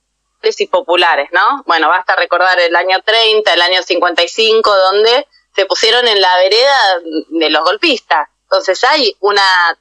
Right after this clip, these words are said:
dentro del movimiento estudiantil, una, una raíz o una tradición, eh, que está vinculada con, eh, con, no justamente con los proyectos emancipatorios. Después esto a lo largo de la historia fue cambiando muchísimo en los años sesenta, setenta,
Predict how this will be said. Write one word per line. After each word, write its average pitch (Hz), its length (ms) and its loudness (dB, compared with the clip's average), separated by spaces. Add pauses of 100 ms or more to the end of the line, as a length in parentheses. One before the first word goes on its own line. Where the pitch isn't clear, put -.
(120)
dentro 233 340 0
del 185 80 0
movimiento 175 380 0
estudiantil, 202 560 -2
una, 185 440 0 (220)
una 165 140 0
raíz 214 720 0
o 175 80 2
una 185 220 0
tradición, 247 880 0
eh, 156 340 2
que 165 80 0
está 220 460 0
vinculada 196 720 0
con, 226 480 0
eh, 147 500 2
con, 156 480 0
no 208 160 2
justamente 208 540 -2
con 185 120 0
los 170 120 -6
proyectos 190 440 -4
emancipatorios. 170 960 0 (420)
Después 285 340 -2
esto 311 220 -2
a 247 60 0
lo 202 100 2
largo 214 220 0
de 220 60 0
la 220 60 -2
historia 220 340 0 (140)
fue - 140 -4
cambiando 214 580 0
muchísimo 214 560 -2
en 196 80 0
los 170 140 -4
años 180 200 -2
sesenta, 202 560 0
setenta, 220 720 0